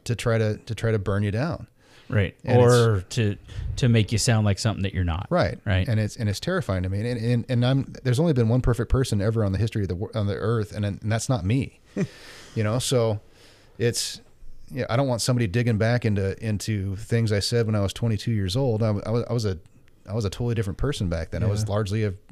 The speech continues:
Speaker 1: idiot, you know?
Speaker 2: Right.
Speaker 1: <laughs> So
Speaker 2: Yeah.
Speaker 1: it's, so it's, it, it's those kinds of things that,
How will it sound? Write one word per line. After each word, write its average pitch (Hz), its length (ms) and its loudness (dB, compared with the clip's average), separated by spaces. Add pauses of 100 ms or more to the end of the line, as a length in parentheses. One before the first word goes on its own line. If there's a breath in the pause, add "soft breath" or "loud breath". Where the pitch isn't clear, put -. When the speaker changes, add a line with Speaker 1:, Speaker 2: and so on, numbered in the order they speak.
(200)
Speaker 1:
idiot, 113 420 -4
you 85 120 -8
know? - 140 0
Speaker 2:
Right. 120 300 8
Speaker 1:
<laughs> - 160 4
So 135 320 2
Speaker 2:
Yeah. 120 200 4
Speaker 1:
it's, - 640 -18
so 117 160 4
it's, - 420 -2
it, 110 180 -8
it's 117 160 -2
those 135 200 0
kinds 117 240 2
of 85 80 -4
things 110 380 0
that, 92 200 -2